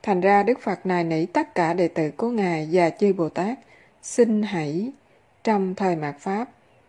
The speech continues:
nghĩa là khi Ngài không còn tại thế nữa, và Pháp mạch đã phai nhạt, và không còn mạnh mẽ như khi Ngài còn tại thế, hoặc khi Ngài vừa nhập diệt. Khi Đức Phật nhập diệt, Pháp mạch vẫn còn đó.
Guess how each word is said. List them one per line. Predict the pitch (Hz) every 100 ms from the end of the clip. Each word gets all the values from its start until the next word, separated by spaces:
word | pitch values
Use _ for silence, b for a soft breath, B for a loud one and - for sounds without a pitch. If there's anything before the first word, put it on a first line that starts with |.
| _ -
nghĩa | 180 226
là | 220 170 160
khi | - 226
Ngài | 208 190 160
không | - 208
còn | 185 170
tại | 160 147
thế | 175 202
nữa, | 254 165 143 226 b b b -
và | 196 180
Pháp | - 233 254
mạch | 208 160
đã | -
phai | 196 233 208
nhạt, | 190 175 143 - B B _ _
và | - - - 208 185 175
không | 220 214
còn | 196 175
mạnh | 165 143 175
mẽ | 160 151 180 247
như | 240 220 202
khi | - 208
Ngài | 202 180 156
còn | 165 147
tại | 135 185
thế, | 196 196 262 B B B _
hoặc | 185 190 151
khi | - 196
Ngài | 185 170 151
vừa | 151 175 165
nhập | 147 143 -
diệt. | 156 147 - _ _ _ _ _ _ _ _ _ _ -
Khi | 240
Đức | 240
Phật | 277 202 180
nhập | 185 180 -
diệt, | 175 160 -
Pháp | - 247 -
mạch | 202 156 -
vẫn | 180 151 190
còn | 233 170
đó. | 160 175 240